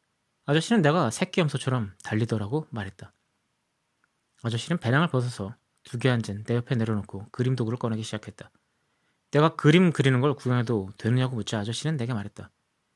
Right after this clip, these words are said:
"그러고 싶으면 그래라. 하지만 지루할 텐데." 아저씨는 이제를 꺼내서 거미다리처럼 생긴 세 개의 다리를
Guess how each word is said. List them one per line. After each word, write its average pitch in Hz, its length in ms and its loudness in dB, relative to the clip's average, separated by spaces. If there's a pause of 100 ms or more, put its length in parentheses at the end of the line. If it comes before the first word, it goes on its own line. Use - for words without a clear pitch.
(300)
"그러고 151 440 2
싶으면 175 300 -2
그래라. 131 480 0
하지만 135 400 -4
지루할 117 300 -2
텐데." 113 340 -2 (1300)
아저씨는 147 340 4
이제를 143 360 6
꺼내서 120 380 2 (840)
거미다리처럼 151 640 4
생긴 143 440 0
세 - 280 2
개의 170 140 6
다리를 117 400 0